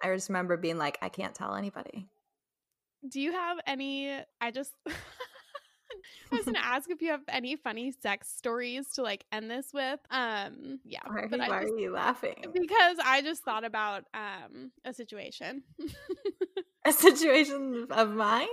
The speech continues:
Speaker 2: No,
Speaker 1: Oh.
Speaker 2: of mine.
Speaker 1: Oh, well, why don't you end it with a funny sex story of your own? Because I feel like I, I don't even know if I have one.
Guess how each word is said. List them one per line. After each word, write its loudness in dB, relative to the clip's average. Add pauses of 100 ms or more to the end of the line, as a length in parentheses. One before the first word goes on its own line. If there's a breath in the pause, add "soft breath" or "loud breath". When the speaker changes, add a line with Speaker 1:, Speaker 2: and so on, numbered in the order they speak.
(160)
Speaker 2:
No, 0 (260)
Speaker 1:
Oh. 8
Speaker 2:
of 0
mine. -6 (180)
Speaker 1:
Oh, 6
well, 4
why 6
don't 0
you 0
end 0
it 2
with -2
a -2
funny -4
sex -6
story 0
of -2
your -2
own? 2
Because -6
I 2
feel -2
like 0
I, 2 (140)
I 0
don't -4
even -6
know -4
if -10
I -6
have -4
one. -10